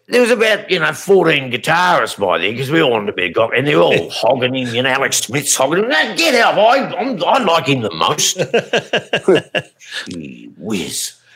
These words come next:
Speaker 2: He, um, he did all those, uh, Triple M jingles in the, in the nineties and stuff. He did massive business as a jingle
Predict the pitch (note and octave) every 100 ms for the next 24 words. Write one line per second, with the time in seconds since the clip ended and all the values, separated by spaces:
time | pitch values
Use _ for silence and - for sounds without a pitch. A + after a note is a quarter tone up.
0 | - E3 D#3+ D3 B2 B2+ C#3+ F3+ C4+ F#3+
1 | C3+ A#2+ G2 - A2 G#2+ G#2 G2+ D3 C#3+
2 | A2+ G2 C#3+ D#3+ A2 G#2 G2 G2 - G2
3 | G2+ G2+ B2 C#3 G#2 G2 F2+ - - B2
4 | A2+ A#2 G#2 G#2 - - _ A2+ A2+ G2+
5 | G#2 B2+ D3+ - G2 G#2 - A2+ G2 G2
6 | - G#2 G2 F#2+ A#2 B2+ G2+